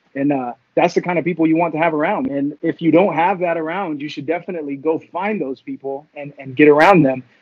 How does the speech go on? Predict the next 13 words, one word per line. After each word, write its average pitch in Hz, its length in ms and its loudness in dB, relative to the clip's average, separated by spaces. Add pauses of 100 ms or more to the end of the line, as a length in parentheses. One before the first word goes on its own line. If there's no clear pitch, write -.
(160)
A-, 165 140 6
and 165 160 4
one 196 160 2
way, 190 220 0 (840)
one, 175 300 -10 (560)
uh, 147 140 -8
I 143 40 -8
think 165 200 -10
we 156 100 -8
cut 151 160 -6
out 147 160 -6
right 131 160 -8
there. 127 400 -16